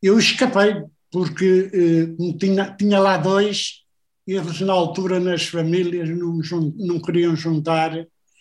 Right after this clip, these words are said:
Não, enfim, já era muito para uma família ter dois ao mesmo tempo na, na guerra, e eu lá consegui escapar, não é? Porque depois fui para a Força Aérea, eh, e aquilo era mais suave e tal,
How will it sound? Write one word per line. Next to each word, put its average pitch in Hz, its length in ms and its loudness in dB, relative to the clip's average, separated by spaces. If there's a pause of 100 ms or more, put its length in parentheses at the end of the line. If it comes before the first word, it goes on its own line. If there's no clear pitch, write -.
(580)
Não, 170 840 4 (100)
enfim, 143 240 -2
já 147 160 0
era 170 220 4
muito 170 420 0
para 156 80 -4
uma 151 160 -2
família 156 560 -2
ter 160 140 -4
dois 165 500 -2
ao 165 160 -4
mesmo 160 320 0
tempo 156 260 -6
na, 151 320 -4 (640)
na 190 100 0
guerra, 175 300 -2
e 233 80 -6
eu 175 160 2
lá 175 140 0
consegui 160 400 -4
escapar, 131 560 -6 (120)
não - 220 -12
é? - 60 -12 (500)
Porque 170 240 0
depois 196 240 2
fui 214 180 4
para 196 120 2
a 196 40 0
Força 214 360 0
Aérea, 233 640 2 (800)
eh, - 40 -16 (160)
e 156 1400 0
aquilo 160 340 0
era 156 180 2
mais 151 240 2
suave 180 720 0
e 151 80 -12
tal, 190 360 -10